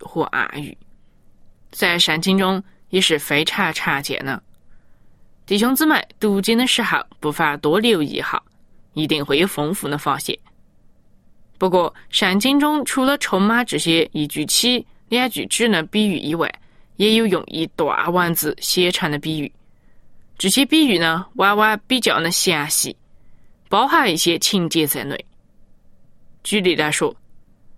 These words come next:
在马太福音的十三章三十一到三十二节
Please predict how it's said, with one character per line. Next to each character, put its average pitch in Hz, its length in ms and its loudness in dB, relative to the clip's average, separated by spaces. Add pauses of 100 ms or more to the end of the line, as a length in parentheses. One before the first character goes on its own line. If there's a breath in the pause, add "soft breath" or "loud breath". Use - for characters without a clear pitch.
(140)
在 185 200 2
马 254 200 4
太 226 160 -2
福 - 180 -2
音 165 180 0
的 165 160 -2
十 185 240 2
三 175 380 0
章 180 340 0 (140)
三 185 320 -2
十 240 140 2
一 196 320 -2 (120)
到 - 240 -2
三 156 320 -2
十 - 180 0
二 - 260 -4
节 - 200 0